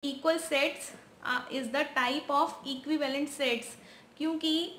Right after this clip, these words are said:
जब equivalent set के number of elements भी equal हो जाएं तो आप उनको equal set बोल सकते हो। जैसे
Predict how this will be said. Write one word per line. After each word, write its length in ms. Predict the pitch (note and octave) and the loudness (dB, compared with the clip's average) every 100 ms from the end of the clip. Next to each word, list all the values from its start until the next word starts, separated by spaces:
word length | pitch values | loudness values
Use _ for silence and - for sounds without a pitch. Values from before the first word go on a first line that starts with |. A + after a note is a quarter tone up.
| - | -8
जब 260 | A3+ D#4 - | 0 0 0
equivalent 500 | C#4+ C#4 E4 E4+ E4+ | -4 0 4 4 4
set 320 | D#4+ D4+ C#4+ D#4+ | 0 0 -2 0
के 100 | E4 | 0
number 280 | C#4 C4 C#4+ D4+ | 0 0 2 2
of 100 | C#4 | 0
elements 440 | C4+ D4 D#4 D#4 B3+ | 0 2 2 0 0
भी 100 | D#4+ | -2
equal 440 | C4 B3+ C4+ C#4 | -2 -6 0 0
हो 200 | C#4 B3+ | 2 2
जाएं 400 | C4+ B3 B3 F4 - - - - D4 | 2 -2 -2 -4 -8 -18 -20 -8 -2
तो 120 | C#4+ D#4 F#4 - | 2 2 2 6
आप 260 | C4 C4 | 6 6
उनको 260 | C#4 C4+ D4+ | 0 -2 0
equal 340 | B3+ B3+ C4+ C#4 | -2 0 0 2
set 260 | D4+ D#4 | 0 0
बोल 320 | A#3+ A#3+ A#3+ B3+ | 0 2 2 0
सकते 280 | C4+ - | -6 -2
हो। 100 | A#3+ | -2
जैसे 260 | C4+ C4 | 0 -2